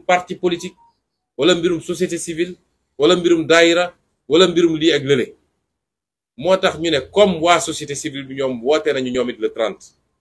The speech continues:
Ñuy woo Sénégalais bu ne, bu ko mënee te fekke ko te tal ko,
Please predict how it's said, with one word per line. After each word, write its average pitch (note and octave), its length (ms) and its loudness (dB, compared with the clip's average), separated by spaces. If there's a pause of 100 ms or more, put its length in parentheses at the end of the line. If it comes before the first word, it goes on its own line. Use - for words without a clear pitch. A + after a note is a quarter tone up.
(320)
Ñuy D3 160 0
woo D#3+ 140 6
Sénégalais C3 480 -2
bu G#2 160 -4
ne, C#3+ 80 0 (1300)
bu D3 100 -4
ko D#3+ 140 2
mënee D3+ 340 4
te C3+ 120 -6
fekke D#3 380 -6
ko C3+ 100 -8
te C3+ 100 -4
tal E3 320 2
ko, - 240 -4